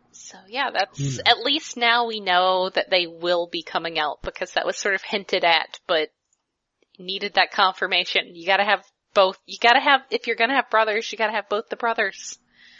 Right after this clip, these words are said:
Speaker 1: You
Speaker 2: Hmm.
Speaker 1: can't not have both brothers. Uh, s-, that's why there's gotta be, they, there has been, uh, Twin Twist has been confirmed as,
Speaker 2: Yeah.
Speaker 1: like, wave five, so that's nice. That is a good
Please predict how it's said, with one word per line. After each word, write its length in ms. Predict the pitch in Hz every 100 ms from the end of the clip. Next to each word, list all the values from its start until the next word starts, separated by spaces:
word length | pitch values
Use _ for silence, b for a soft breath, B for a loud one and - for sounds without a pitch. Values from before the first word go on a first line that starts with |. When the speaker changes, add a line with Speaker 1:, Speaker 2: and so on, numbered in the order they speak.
| b b b b b _
Speaker 1:
You 100 | 147
Speaker 2:
Hmm. 40 | 135
Speaker 1:
can't 240 | 208 180
not 220 | 190 190
have 260 | - 185 _
both 220 | 180 180
brothers. 640 | - 165 147 151 - - _ _ _ _ b b b b b _
Uh, 200 | 160 151 _ -
s-, 360 | - - - _
that's 140 | - -
why 100 | 180
there's 240 | 175 -
gotta 200 | 185 185
be, 260 | 170 170 _ -
they, 180 | 294 - _ _
there 120 | 277 277
has 280 | 320 311 -
been, 240 | 269 247 220
uh, 380 | 196 180 180 185 _ _ _ _ _ _ _ -
Twin 300 | - 262 254
Twist 460 | - 185 - -
has 160 | 196 -
been 420 | 190 175 175 175 _ _
confirmed 600 | - 160 - 170 - - - _ _ b b b b b _ _ _
as, 240 | 175 165 -
Speaker 2:
Yeah. 60 |
Speaker 1:
like, 260 | 160 160 -
wave 200 | 165 156
five, 420 | _ 165 - - -
so 180 | - 220
that's 280 | 180 - -
nice. 400 | - - - - _ _ _ _ _ _ _ _ _ _ _ - _ -
That 160 | 180
is 140 | 156 156
a 40 |
good 160 | 143